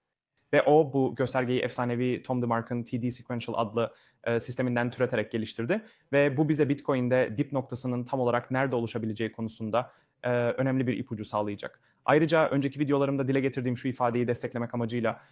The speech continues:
e, Bitcoin döngüsü karşılaştırmasına da göz atacağız. Bitcoin'in aslında daha uzun bir süre boyunca düşüşünü sürdürebileceği.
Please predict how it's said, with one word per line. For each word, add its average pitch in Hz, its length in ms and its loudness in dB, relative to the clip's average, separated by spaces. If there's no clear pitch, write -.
e, 120 220 0
Bitcoin 139 340 0
döngüsü 131 300 0
karşılaştırmasına 120 760 -2
da 117 40 0
göz 107 200 -2
atacağız. - 400 -8
Bitcoin'in 131 360 0
aslında 123 380 -2
daha 120 180 0
uzun 127 240 -2
bir 120 60 -2
süre 113 240 -4
boyunca 113 320 -4
düşüşünü 113 340 -8
sürdürebileceği. 104 720 -8